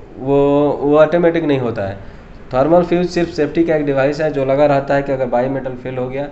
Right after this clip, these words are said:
तो ये थर्मल फ्यूज़ उसको बचा लेगा, और नहीं तो पूरा आग लग सकता है अगर ज़्यादा temperature कर देगा तो।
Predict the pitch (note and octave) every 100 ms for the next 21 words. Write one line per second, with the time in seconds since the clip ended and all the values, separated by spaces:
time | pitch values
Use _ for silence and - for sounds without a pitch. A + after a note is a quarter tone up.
0 | - - - - A#2 A#2 A#2 A2 - F#2
1 | A#2+ A#2+ C3 C3 C#3+ C#3 C3 B2 A#2+ -
2 | B2+ A2+ A2 G#2 G#2 A#2 F2+ G#2+ A2 A2
3 | A#2+ A#2+ A#2+ C#3 C#3 C#3+ - B2+ D3 C#3+
4 | C3 A#2+ A2+ A#2 A2+ A2+ A2 A2+ A2 G#2
5 | G#2 G#2 G#2 G2+ G2 G2 F#2+ F#2+